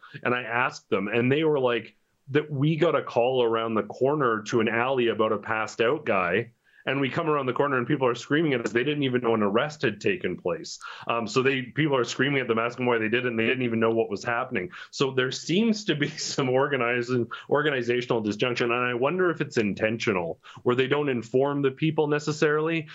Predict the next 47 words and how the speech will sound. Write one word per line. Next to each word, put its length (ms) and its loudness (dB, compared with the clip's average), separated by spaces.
and 160 0
they're 80 0
just 180 0
saying, 220 -2
"You 160 0
go 180 4
do 140 0
this, 300 0
you 180 2
go 140 4
do 100 2
that." 220 2
But 300 0
on 200 2
these 200 -2
higher 340 0
profile 560 0
cases, 480 -2
a 60 2
known 320 2
entity 340 0
like 180 0
Pastor 400 0
Artur 220 0
Pawlowski, 640 0
um, 300 -4
a 80 2
known 180 0
entity 380 0
like 160 2
Pastor 340 -2
Derek 240 0
Reimer, 320 0
they, 240 0
it's 180 0
always 300 0
the 100 0
same 420 -2
few 260 0
cops. 440 -4
Kian 560 -2
wisely, 460 2
K 180 0
two 180 0
wisely 280 2
pointed 340 2
out, 180 0